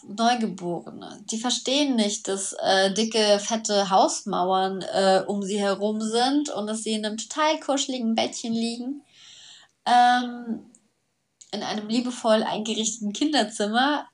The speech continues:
Nee, die denken, okay, äh, Mama, Papa haben mich abgelegt, die sind weggegangen, äh,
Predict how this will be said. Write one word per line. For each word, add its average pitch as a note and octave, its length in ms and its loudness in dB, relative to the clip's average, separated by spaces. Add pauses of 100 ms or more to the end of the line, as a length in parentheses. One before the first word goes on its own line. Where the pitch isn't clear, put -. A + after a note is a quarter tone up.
(120)
Nee, A3+ 580 -4
die A3+ 140 -4
denken, B3 760 -2
okay, B3 840 -2
äh, A3+ 600 2
Mama, A3+ 380 4
Papa A#3 400 4
haben A3 160 2
mich A3 200 -2
abgelegt, C4+ 960 -2
die A3+ 120 0
sind G#3+ 260 -6
weggegangen, C4+ 920 0 (600)
äh, A#3 480 4